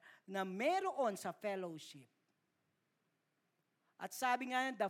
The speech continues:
faithful cleaves much closer to each other." Sabi dun sa mga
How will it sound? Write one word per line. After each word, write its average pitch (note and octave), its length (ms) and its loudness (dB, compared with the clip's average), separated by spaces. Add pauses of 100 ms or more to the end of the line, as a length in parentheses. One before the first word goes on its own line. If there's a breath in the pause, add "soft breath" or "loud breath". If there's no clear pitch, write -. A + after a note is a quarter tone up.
(120)
faithful E4+ 480 2
cleaves A3+ 480 -4
much G#3 400 0
closer G3+ 640 -2 (160)
to E3 160 -8
each D#3+ 320 -10
other." C3 400 -12 (640)
Sabi A3 320 -4
dun A3+ 160 -8
sa A#3 160 -2
mga G#3+ 240 -2